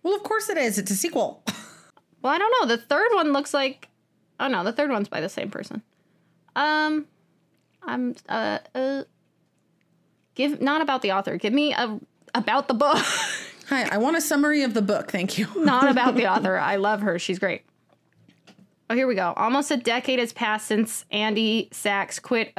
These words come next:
Speaker 2: the job a million girls would die for. Andy and Emily, her former nemesis and co-assistant, have since joined forces to start a high-end bridal magazine, which has quickly become required reading for the young and stylish. So it is about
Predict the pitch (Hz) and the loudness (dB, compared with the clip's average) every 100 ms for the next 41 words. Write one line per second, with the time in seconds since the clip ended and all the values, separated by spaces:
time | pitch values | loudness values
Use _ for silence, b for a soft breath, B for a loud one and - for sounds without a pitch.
0 | 202 214 190 208 202 196 185 185 185 190 | -6 -2 0 0 2 2 0 -2 0 0
1 | 196 196 190 190 190 185 185 185 185 - | 0 0 0 0 -2 -2 0 0 -2 -2
2 | 175 - - - b b b b b b | -4 -2 -4 -8 b b b b b b
3 | - 208 240 269 247 240 233 233 220 214 | -6 -2 0 2 0 0 0 0 2 2
4 | 208 202 208 220 214 208 208 - 196 185 | 0 -2 0 0 2 2 0 -2 0 0
5 | 220 208 208 202 202 196 190 - 269 262 | 2 0 0 0 0 0 -2 0 2 2
6 | - 233 226 220 220 214 208 196 180 185 | 2 0 2 2 0 2 0 -2 -2 -2
7 | 208 208 196 - 220 233 214 214 196 196 | 0 0 0 -2 0 0 0 0 0 0
8 | 196 220 208 190 180 165 165 170 175 170 | 0 2 2 0 0 -2 -4 -4 -2 -4
9 | 175 B B B - 196 180 - 254 254 | -6 B B B -8 -4 -4 -2 0 2
10 | 220 220 226 202 208 - 214 220 202 202 | 0 0 0 0 -2 0 2 2 2 2
11 | 202 202 202 185 180 196 190 185 - 180 | 2 2 0 -2 -2 0 0 -2 -2 -2
12 | - - - - - - _ _ _ _ | -2 -4 -6 -10 -12 -14 _ _ _ _
13 | _ _ _ _ _ _ _ _ _ _ | _ _ _ _ _ _ _ _ _ _
14 | - 240 254 233 262 277 262 269 - | -4 0 2 2 2 2 2 0 -2